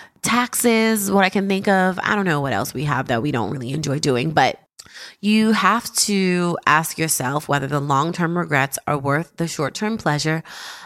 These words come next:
of avoiding a task or choosing not to do a task every week until the deadline comes knocking at your door. The next and last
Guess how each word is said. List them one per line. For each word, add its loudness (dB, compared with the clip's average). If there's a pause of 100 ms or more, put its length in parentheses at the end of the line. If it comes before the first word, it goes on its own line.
(140)
of 4
avoiding 2
a -2
task -4
or 2
choosing 0
not -2
to -6
do -4
a -4
task -4
every -2
week -4
until 2
the 0
deadline 0
comes 0
knocking -6
at -6
your -4
door. -4 (680)
The 2
next 2 (100)
and 0
last 0